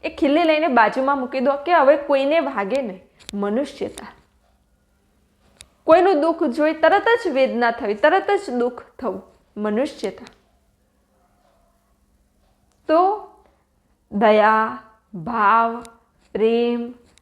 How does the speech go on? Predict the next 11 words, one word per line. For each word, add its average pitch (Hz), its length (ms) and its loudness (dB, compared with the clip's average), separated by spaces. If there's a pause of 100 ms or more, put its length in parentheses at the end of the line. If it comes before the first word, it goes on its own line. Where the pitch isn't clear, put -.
(120)
લાગણી, 220 840 2 (340)
એકબીજાનું 196 640 -2
ધ્યાન 226 380 0
રાખવું, 226 560 0
એકબીજા 202 600 -4 (360)
સાથે 220 320 -2
શુદ્ધ 202 440 -4
પ્રેમથી 240 540 0
રહેવું, 214 440 0
ભાવથી 233 520 0
રહેવું, 214 480 -4